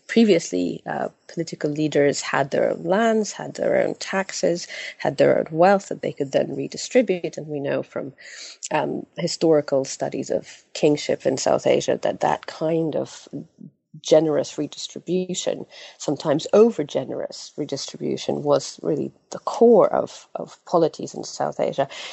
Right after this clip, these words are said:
Now politicians need to get that money from somewhere if they don't come from grand aristocratic lineages and so on. So many of them do run businesses.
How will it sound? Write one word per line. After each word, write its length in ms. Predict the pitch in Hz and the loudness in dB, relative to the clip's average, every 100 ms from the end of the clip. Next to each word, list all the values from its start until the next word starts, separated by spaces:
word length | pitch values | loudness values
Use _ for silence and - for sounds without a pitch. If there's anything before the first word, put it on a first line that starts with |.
| - 170 | -8 2
Now 220 | 196 254 | 4 4
politicians 680 | - 196 202 - - 175 - | 4 0 0 -4 -10 -8 -4
need 240 | 147 151 | -4 -4
to 100 | - | -6
get 200 | 160 143 | 0 0
that 160 | 156 143 | 0 -6
money 220 | 143 135 | -6 -6
from 220 | 165 196 | -4 -4
somewhere 460 | 185 285 285 165 113 | 2 4 6 4 0
if 140 | - | -4
they 100 | - | -4
don't 240 | 147 151 - | 0 0 -2
come 240 | - 147 | -2 -2
from 260 | - - - - | -2 -6 -6 -6
grand 440 | - 156 143 143 - - - - - - | 0 2 2 -2 -8 -20 -20 -20 -10 -2
aristocratic 720 | 156 - - 143 139 - - | -2 -2 -4 -4 -2 -2 0
lineages 640 | 160 135 - - - - | 0 -2 -6 -8 -10 -10
and 120 | 131 - | -10 -4
so 260 | 143 139 | -2 0
on. 180 | - - | -2 -4
So 220 | - - 143 | -10 -8 -2
many 240 | 170 175 165 | 2 4 4
of 100 | 160 | 2
them 220 | 156 160 | -2 -2
do 240 | - 135 | -2 -2
run 260 | 143 143 147 | 0 -2 -2
businesses. 680 | 143 196 - - - - | 2 4 2 -4 -8 -14